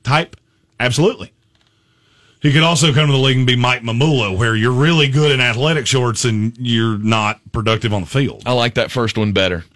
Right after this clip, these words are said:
Speaker 2: The first one was better. The, <laughs> the, the Montez Sweat one was better. Let's go down that path. Um,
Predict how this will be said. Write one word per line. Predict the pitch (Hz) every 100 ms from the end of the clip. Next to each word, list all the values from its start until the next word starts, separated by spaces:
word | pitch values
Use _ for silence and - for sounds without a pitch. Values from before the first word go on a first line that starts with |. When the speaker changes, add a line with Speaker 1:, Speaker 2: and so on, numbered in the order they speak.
| _
Speaker 2:
The | 98 104
first | 117 120 120
one | 117
was | 104 90
better. | 95 85 67 - -
The, | 110 113
<laughs> | 113 - -
the, | 190 180 190 165 165 156
the | 185
Montez | 160 180 139 165 165
Sweat | - 165 170
one | 160 117
was | 117 104
better. | 123 110 - _ _ _ _ _ - 190 -
Let's | 151 147
go | 151
down | 143 127
that | 123 120
path. | 98 87 73 - - -
Um, | 147 156 156 143